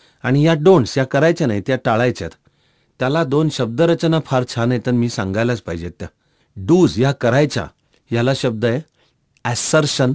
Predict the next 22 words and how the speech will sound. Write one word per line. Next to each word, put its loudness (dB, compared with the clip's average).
of -2
affirmatives, 0
म्हणजे 0
होकारांना 2
दिलेला 2
ठाम -2
होकार. -4
पॉझिटिव्ह 2
गोष्टी 0
ठरवायला -2
लागतात -10
आणि -2
त्या 2
नुसत्या 2
त्या 0
नाही 2
ठरवून 2
चालत. -2
मग 0
negation 4
of 0
negatives, 2